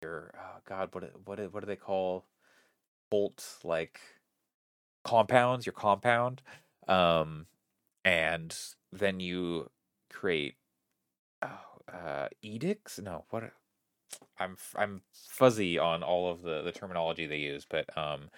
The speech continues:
you say, "Okay, now this is what our cult believes. This is how we feel about death." Death, and you can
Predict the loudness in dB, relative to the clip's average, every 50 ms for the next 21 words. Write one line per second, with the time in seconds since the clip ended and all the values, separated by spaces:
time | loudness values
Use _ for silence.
0 | -20 -20 -20 -20 _ -8 -4 -2 -2 -2 -2 -2 -4 -6 -10 _ _ _ _ _
1 | _ _ _ -4 2 4 6 6 6 6 6 6 6 6 8 6 6 6 4 4
2 | 2 2 2 2 0 -2 2 6 8 8 8 8 8 6 6 6 6 4 2 0
3 | 0 2 2 2 4 2 2 2 2 0 0 -2 -2 -4 -6 -8 -8 -8 -8 -8
4 | -2 0 2 2 2 0 -2 -4 -4 -2 2 2 2 2 2 2 2 2 2 2
5 | 0 -8 -14 -18 -20 _ -20 -20 _ _ _ 8 8 8 8 2 -2 -2 -2 -4
6 | -4 -6 -6